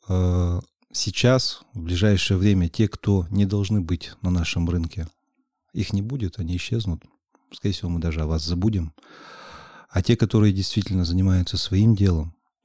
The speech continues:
любимым делом, профессионалы, пусть у вас всё будет здорово, всё хорошо, и всегда же бывает, что после заката есть рассвет. Вот и всё. Всё будет хорошо.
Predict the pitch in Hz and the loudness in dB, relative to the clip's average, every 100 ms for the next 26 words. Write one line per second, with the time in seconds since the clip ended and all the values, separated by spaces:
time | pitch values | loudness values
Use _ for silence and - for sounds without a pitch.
0 | _ - _ - 87 87 98 107 95 92 | _ -20 _ -6 -2 0 2 2 2 2
1 | 85 80 78 - 85 - 92 85 95 104 | 2 -2 -6 -4 -4 -2 -2 0 0 -2
2 | 85 _ _ - - - - - - _ | -4 _ _ -20 -20 -20 -20 -20 -20 _
3 | _ _ _ _ _ _ _ _ _ _ | _ _ _ _ _ _ _ _ _ _
4 | _ _ _ _ _ _ - 123 113 98 | _ _ _ _ _ _ 0 2 2 0
5 | 104 87 92 82 87 123 117 85 - 90 | 0 -2 -2 -2 0 2 2 -2 -6 -8
6 | 92 85 - 113 95 85 82 82 82 82 | -4 -4 -4 -4 -2 -2 -2 -2 -2 -2
7 | 80 85 85 - _ _ - 104 143 104 | -2 -4 -8 -14 _ _ -6 -2 -2 0
8 | 87 85 80 - - 87 82 80 - _ | -2 0 -2 -4 -6 -4 -4 -6 -12 _
9 | _ - 92 - 90 87 82 82 85 120 | _ -12 -10 -8 -4 -2 -4 -4 -8 -8
10 | - 85 85 - - 92 90 - 82 80 | -6 -4 -4 -8 -6 -4 -4 -4 -4 -6
11 | _ _ _ _ _ 104 - 135 - 127 | _ _ _ _ _ -10 -10 -10 -14 -18
12 | _ _ _ _ _ - 127 110 - 90 | _ _ _ _ _ -4 0 0 -2 -6
13 | 87 90 | -6 -8